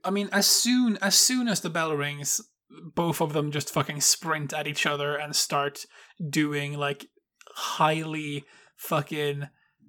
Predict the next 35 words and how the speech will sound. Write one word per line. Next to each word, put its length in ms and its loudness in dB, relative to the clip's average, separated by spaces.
athletic, 840 -4
uh, 480 -2
uh, 340 -4
I 60 -4
was 120 -8
gonna 120 -4
say 120 -6
maneuvers, 520 -4
but 100 -8
that's 180 -8
not 140 -4
right. 260 -4
Like, 320 -8
evasions 580 -4
of 80 -4
each 180 -6
other's 280 0
attacks 640 -2
and 220 -8
just, 240 -6
like, 160 -8
how 180 -4
they're 140 -6
jumping 400 -4
around. 420 0
It's, 500 -12
it's 160 -2
so 320 4
good. 440 -4
And 220 2
then, 300 8
<laughs> 20 6
fuck, 800 -6
they 240 0
go, 500 0